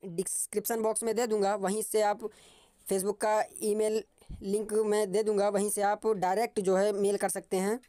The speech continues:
तो आपको क्या करना है, simply दोस्तों, आपको मेल करना है। उसके पहले आपको लिखना है, "सर प्लीज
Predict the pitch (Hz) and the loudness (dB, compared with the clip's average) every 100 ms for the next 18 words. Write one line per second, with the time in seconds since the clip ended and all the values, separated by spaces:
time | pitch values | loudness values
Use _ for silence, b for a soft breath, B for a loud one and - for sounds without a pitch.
0 | B B B B B B _ - 208 220 | B B B B B B _ 0 2 2
1 | 208 208 226 233 - 175 160 226 214 220 | -2 -2 0 0 -2 -12 -6 -2 0 2
2 | 220 220 208 208 208 214 226 226 240 - | 2 0 -2 -2 0 0 0 2 0 -2
3 | _ 208 202 214 226 220 - _ _ _ | _ -4 0 2 2 0 -6 _ _ _
4 | _ _ B B - 190 214 226 233 - | _ _ B B -6 0 2 2 0 -2
5 | 214 214 214 226 226 226 226 214 220 214 | 0 0 0 0 -2 -4 -2 0 0 -2
6 | 226 208 196 214 214 240 - 220 208 214 | -2 -2 0 0 0 -2 -2 -4 -2 0
7 | 220 226 | 0 -2